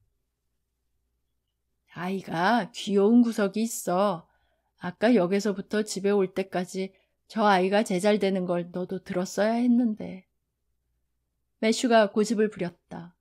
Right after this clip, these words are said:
"네, 말은 엄청 빠르게 하더군요.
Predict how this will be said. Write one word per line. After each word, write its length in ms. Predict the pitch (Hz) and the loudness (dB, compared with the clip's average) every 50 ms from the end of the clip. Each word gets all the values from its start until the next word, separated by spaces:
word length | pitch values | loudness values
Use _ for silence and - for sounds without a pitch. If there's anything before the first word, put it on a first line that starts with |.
| _ _ _ _ _ _ _ _ _ _ _ _ _ _ _ _ _ _ _ _ _ _ _ _ | _ _ _ _ _ _ _ _ _ _ _ _ _ _ _ _ _ _ _ _ _ _ _ _
"네, 500 | - 214 214 208 202 202 202 214 233 240 | -6 -4 0 2 2 2 2 2 2 2
말은 360 | 220 214 202 208 214 240 247 | 2 2 2 2 4 4 4
엄청 440 | 233 202 220 233 - - 254 233 220 | 4 2 2 0 -2 -2 -4 -2 2
빠르게 320 | - 226 254 262 233 233 | 2 2 2 2 0 -2
하더군요. 920 | 214 214 240 226 247 240 240 240 233 233 233 202 180 175 175 180 190 190 | -2 -2 -2 -2 -2 -2 0 2 2 2 2 2 -2 -4 -4 -6 -8 -12